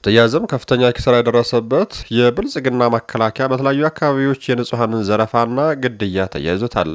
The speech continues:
ከዛው ከደቡብ ወሎ በደረሰን መረጃ መሰረት በለጋሄድ ወረዳና በወረኢሉ ወረዳዎች በርካታ የንጹሐን ሀብትና ንብረት በመከላከያ እየተዘረፈ ነው ተብሏል። በለጋሄድ ወረዳና በወረኢሉ ወረዳ አዋሳኝ ሸክፍ ከተማ በአራቱም ቀበሌና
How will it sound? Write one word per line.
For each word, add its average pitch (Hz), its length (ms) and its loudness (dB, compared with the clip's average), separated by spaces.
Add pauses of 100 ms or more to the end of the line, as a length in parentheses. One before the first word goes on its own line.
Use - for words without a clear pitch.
(120)
ከዛው 131 300 2
ከደቡብ 127 300 2
ወሎ 123 160 0
በደረሰን 123 440 0
መረጃ 117 360 0
መሰረት 120 340 -4
በለጋሄድ 113 500 0
ወረዳና 113 460 0 (100)
በወረኢሉ 113 640 2
ወረዳዎች 117 560 0
በርካታ 113 600 -2 (360)
የንጹሐን 131 580 2
ሀብትና 107 580 0
ንብረት 110 400 0
በመከላከያ 92 760 -2
እየተዘረፈ 76 560 -6
ነው 113 140 -2
ተብሏል። 87 340 -2 (200)
በለጋሄድ 104 480 2
ወረዳና 110 480 2
በወረኢሉ 110 420 2
ወረዳ 107 220 0 (100)
አዋሳኝ 117 500 0
ሸክፍ - 440 -4
ከተማ 113 380 -2
በአራቱም 131 500 -2
ቀበሌና 117 540 0